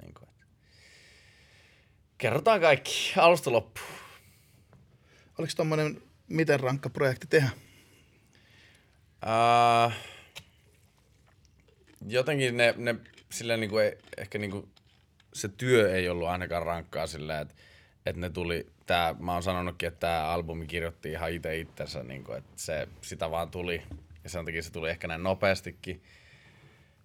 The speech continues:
Speaker 1: Ää, mut siis kyllähän se on niinku kiva käsitellä noit asioita just tolleen, niinku kirjoittaa niistä biisejä ja sit just tulee siinä tota, tuottajankin kaan niinku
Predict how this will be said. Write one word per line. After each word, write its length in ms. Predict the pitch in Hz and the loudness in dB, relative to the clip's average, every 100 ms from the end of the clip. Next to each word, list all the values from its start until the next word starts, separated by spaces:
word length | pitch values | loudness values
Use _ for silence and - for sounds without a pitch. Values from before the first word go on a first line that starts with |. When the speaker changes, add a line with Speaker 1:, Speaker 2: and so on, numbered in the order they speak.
| - - | -18 -8
Speaker 1:
Ää, 400 | 101 101 101 101 | -2 0 0 -2
mut 220 | 101 101 | -4 -6
siis 220 | 110 104 | -8 -6
kyllähän 240 | 127 123 | -2 -2
se 160 | 123 127 | 0 2
on 160 | 113 107 | 2 2
niinku 440 | 104 104 95 - _ - | 0 0 -2 -8 _ -10
kiva 240 | 110 101 | -2 0
käsitellä 580 | 101 92 95 87 82 80 | 2 0 -2 -4 -4 -6
noit 380 | 80 76 76 - | -8 -10 -12 -10
asioita 460 | 82 78 85 71 71 | -8 -6 -6 -6 -8
just 180 | 78 - | -10 -8
tolleen, 400 | 73 64 62 62 | -8 -6 -10 -12
niinku 300 | 62 - - - - - | -14 -16 -18 -20 -20 -10
kirjoittaa 380 | 82 80 73 | -8 -8 -8
niistä 240 | 73 82 - | -10 -10 -12
biisejä 360 | 69 73 67 | -10 -10 -10
ja 100 | 55 | -12
sit 180 | 78 76 _ _ - - - - - | -12 -14 _ _ -18 -14 -12 -14 -12
just 260 | 80 - - | -12 -12 -10
tulee 440 | 80 78 76 69 - _ - | -6 -4 -4 -6 -12 _ -18
siinä 320 | - 76 73 | -12 -10 -10
tota, 420 | 73 - 73 78 82 _ _ | -12 -10 -10 -10 -14 _ _
tuottajankin 560 | 95 85 - 78 76 - | -4 -4 -4 -6 -8 -12
kaan 260 | 76 69 | -10 -10
niinku 400 | 67 67 62 55 | -12 -14 -14 -16